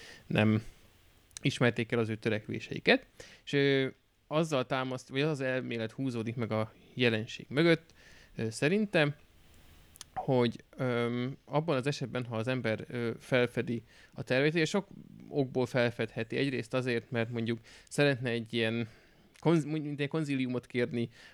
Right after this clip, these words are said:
a, az ismeretségei körétől, hogy most mennyire bólogatnak rá, vagy azt mondják, hogy ez egy baromság, hogy ezt ne csinálja. Ö, vagy van, aki mondjuk, ö,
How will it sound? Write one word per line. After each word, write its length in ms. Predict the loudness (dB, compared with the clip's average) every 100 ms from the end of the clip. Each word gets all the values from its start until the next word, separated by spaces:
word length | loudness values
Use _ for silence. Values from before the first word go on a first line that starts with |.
| -6
a, 100 | 0
az 460 | 2 2 0 0
ismeretségei 680 | -4 -6 -6 -6 -4 -4 -2
körétől, 480 | -2 -2 -2 -2 -4
hogy 140 | -4
most 200 | -6 -6
mennyire 540 | -4 -4 -2 0 0 -4
bólogatnak 760 | -6 -4 -2 -2 -4 -6 -6
rá, 160 | -2 0
vagy 120 | 0
azt 160 | -2 -2
mondják, 300 | -4 -4 -4
hogy 100 | -4
ez 60 |
egy 100 | -2
baromság, 460 | 0 0 0 -4 -6
hogy 140 | -8 -16
ezt 120 | -12 -8
ne 60 |
csinálja. 580 | -4 -2 0 2 2 0 -4 -20 -20 -20 -6
Ö, 600 | -2 0 0 0 0 -2 -6 -2
vagy 380 | 0 0 -2 -12 -12 -12 -12 -10 -8 -8 -6
van, 320 | -2 2 4
aki 260 | 2 -2 -4
mondjuk, 360 | -2 -2 -4
ö, 120 | -2